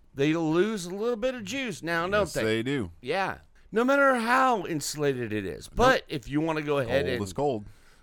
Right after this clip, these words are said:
Speaker 1: But if you wanna go ahead and, uh, <clears throat> you know, upgrade to it.
Speaker 2: <laughs> Yeah.
Speaker 1: Yeah.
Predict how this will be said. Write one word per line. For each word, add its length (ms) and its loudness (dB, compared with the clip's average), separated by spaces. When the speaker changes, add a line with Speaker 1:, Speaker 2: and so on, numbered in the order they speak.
Speaker 1:
But 120 2
if 160 -2
you 120 -2
wanna 240 2
go 180 0
ahead 240 0
and, 320 -2
uh, 360 -2
<clears throat> 220 -20
you 120 -4
know, 280 -10
upgrade 680 0
to 180 -10
it. 260 -10
Speaker 2:
<laughs> 600 -4
Yeah. 300 -4
Speaker 1:
Yeah. 340 2